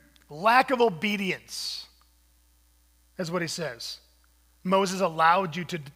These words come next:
divorce your wives. But from the beginning, it was not so.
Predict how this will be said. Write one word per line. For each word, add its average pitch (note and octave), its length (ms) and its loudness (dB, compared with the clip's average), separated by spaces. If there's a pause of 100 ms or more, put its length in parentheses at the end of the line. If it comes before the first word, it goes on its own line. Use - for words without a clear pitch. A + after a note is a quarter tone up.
divorce D#3+ 540 -6
your C#3 100 -12
wives. B2+ 920 -12 (2000)
But E3+ 200 -2
from F3 100 -4
the F3 80 -4
beginning, E3 400 -6
it D#3+ 80 -6
was C#3 160 -12
not B2+ 220 -10
so. G#2+ 320 -14